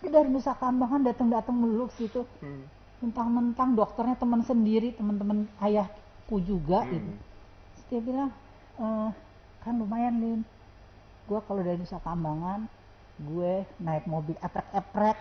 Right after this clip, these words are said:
Speaker 1: kayak gitu.
Speaker 2: <laughs> Eprek-eprek.
Speaker 1: "Mobil jelek,
Speaker 2: Iya.
Speaker 1: gue lihat sawah, gue lihat bebek, gue
Speaker 2: Hmm.
Speaker 1: lihat Pak Tani.
Speaker 2: Hmm.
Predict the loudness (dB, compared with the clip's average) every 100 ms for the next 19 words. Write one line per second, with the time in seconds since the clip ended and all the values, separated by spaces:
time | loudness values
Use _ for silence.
0 | -4 -8 -6 -4 -6 -4 -4 -2 -2 -2
1 | -2 -4 -4 0 2 2 0 -4 -4 -4
2 | -10 -6 -2 0 0 -2 -4 -4 -2 -2
3 | 0 2 2 0 0 0 0 -4 -4 -2
4 | 0 -2 -2 0 0 0 -2 -2 0 -2
5 | -4 -12 -10 -6 -4 -2 -2 -2 -4 -6
6 | -8 -10